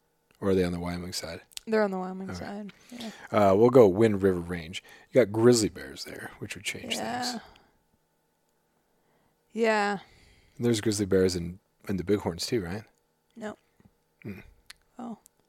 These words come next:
Speaker 2: not officially.
Speaker 1: Not officially?
Speaker 2: Not
Speaker 1: Allegedly,
Speaker 2: that
Speaker 1: there
Speaker 2: we
Speaker 1: might be
Speaker 2: know
Speaker 1: one.
Speaker 2: of.
Speaker 1: Yeah.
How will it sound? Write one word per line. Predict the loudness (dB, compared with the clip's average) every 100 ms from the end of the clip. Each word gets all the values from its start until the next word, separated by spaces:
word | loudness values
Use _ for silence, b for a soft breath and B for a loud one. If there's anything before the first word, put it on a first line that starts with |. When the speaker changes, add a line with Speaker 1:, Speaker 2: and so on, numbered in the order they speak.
| _ _ _ -14
Speaker 2:
not | -12
officially. | -10 -10 -10 -10 -6
Speaker 1:
Not | -6
officially? | -2 -2 -2 -6 -8
Speaker 2:
Not | -6
Speaker 1:
Allegedly, | -2 0 0 0
Speaker 2:
that | 2
Speaker 1:
there | 2
Speaker 2:
we | 0
Speaker 1:
might | 0 0
be |
Speaker 2:
know | -2
Speaker 1:
one. | -2
Speaker 2:
of. | -6 -10
Speaker 1:
Yeah. | -8 -8